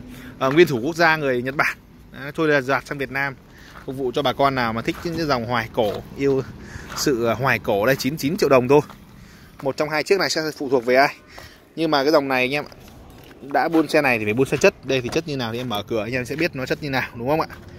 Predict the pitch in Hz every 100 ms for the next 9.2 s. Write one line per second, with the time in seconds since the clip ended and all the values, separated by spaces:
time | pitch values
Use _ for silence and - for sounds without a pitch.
0 | - - - - - - 104 110 135 -
1 | - - - - - - - - - -
2 | - - - - - - - 139 151 165
3 | 165 165 175 175 151 139 135 139 185 185
4 | 196 214 147 170 214 175 135 - 143 123
5 | 113 120 127 143 139 170 156 165 160 139
6 | 139 135 113 - - - - - 139 202
7 | 160 131 120 120 131 185 165 302 - 127
8 | 123 143 127 117 139 151 151 151 151 127
9 | 139 156